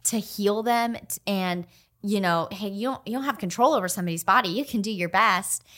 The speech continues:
Um, but there are roles that we all have in our life where as a parent,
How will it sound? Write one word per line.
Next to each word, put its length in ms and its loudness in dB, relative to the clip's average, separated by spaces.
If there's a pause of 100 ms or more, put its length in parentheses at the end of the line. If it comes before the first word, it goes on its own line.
(220)
Um, 440 2
but 160 2
there 180 2
are 140 6
roles 420 0
that 280 2
we 160 0
all 240 6
have 260 2
in 100 -2
our 120 2
life 380 2
where 340 0
as 200 0
a 60 -2
parent, 640 0